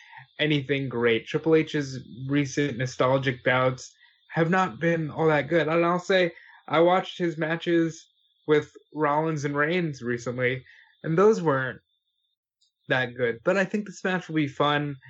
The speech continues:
I'm not gonna go into it thinking too much.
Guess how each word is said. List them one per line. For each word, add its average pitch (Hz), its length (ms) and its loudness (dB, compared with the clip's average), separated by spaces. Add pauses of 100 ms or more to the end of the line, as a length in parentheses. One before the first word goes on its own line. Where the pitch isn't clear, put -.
(340)
I'm 139 80 -2
not 165 240 0
gonna 151 140 0
go 143 120 0
into 135 280 -4
it 123 140 -6
thinking 127 380 -6
too 131 160 -2
much. 123 580 -4